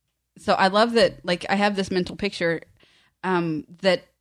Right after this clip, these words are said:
we got in really late, and so they were crated already. We go to sleep. The next morning, we get up, and they're out. And McKenna comes out of her room, and so she's standing up against the wall. And I kid you not, the other four Ravenscrafts made a barricade around her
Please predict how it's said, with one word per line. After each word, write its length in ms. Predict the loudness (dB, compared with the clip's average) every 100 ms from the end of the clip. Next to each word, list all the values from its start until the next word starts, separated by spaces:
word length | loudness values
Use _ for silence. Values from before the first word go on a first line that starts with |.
| _ -10
we 120 | 0
got 160 | 2 2
in 160 | 2
really 260 | 2 2 0
late, 300 | 0 0 -4
and 120 | -6
so 100 | -2
they 180 | 0 0
were 120 | -2
crated 420 | 0 0 2 0
already. 380 | 0 0 0 -2
We 160 | -2 -2
go 160 | -2
to 80 | -2
sleep. 280 | -4 -6 -2
The 80 | -2
next 260 | -2 -2
morning, 320 | -2 -2 -2
we 100 | -2
get 140 | -2 0
up, 220 | 0 0
and 140 | -2
they're 160 | -2 -2
out. 540 | 0 0 -4 -12 -20 -20 -20 _ _ _ -6
And 160 | -6
McKenna 340 | -4 -4 -4 -4
comes 260 | -6 -4
out 160 | -2 -2
of 80 | -4
her 80 | -4
room, 280 | -4 -4 -2
and 220 | -4 -2
so 120 | -4
she's 300 | -4 -4 -4
standing 500 | -4 -2 -2 0 -2
up 140 | -2
against 320 | -2 -2 -2 -4
the 100 | -2
wall. 480 | 0 2 0 -4 -12 _ _ _ _ _ _ _ _
And 320 | 0 0 0
I 140 | 0 -2
kid 300 | 0 0 2
you 120 | 2
not, 500 | 4 4 4 2 -4 _ -20 -6
the 160 | 2
other 240 | 4 4 2
four 320 | 4 4 4
Ravenscrafts 680 | 2 2 -2 -2 -4 -4 0
made 180 | 0 2
a 20 |
barricade 560 | 2 2 0 0 -2
around 420 | 0 2 6 6 6
her 320 | 6 6